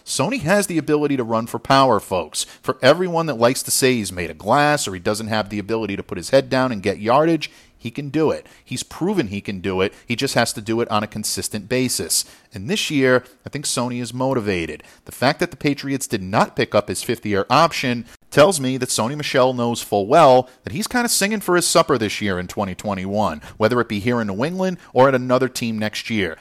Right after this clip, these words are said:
He has to prove that he can carry the load, and the only way to do that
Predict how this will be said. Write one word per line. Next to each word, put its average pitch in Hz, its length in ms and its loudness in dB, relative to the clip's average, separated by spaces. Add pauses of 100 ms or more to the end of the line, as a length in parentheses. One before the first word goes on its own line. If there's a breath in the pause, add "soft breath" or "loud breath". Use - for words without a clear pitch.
(140 soft breath)
He 165 200 -2
has 156 240 2
to 143 60 -6
prove 123 280 -4
that 110 80 -2
he 113 140 -6
can 104 160 -10
carry 107 340 0
the 95 60 -4
load, 98 380 2
and 90 140 -8
the 92 80 -10
only 127 240 -4
way 160 140 0
to 156 80 2
do 175 240 0
that 107 280 6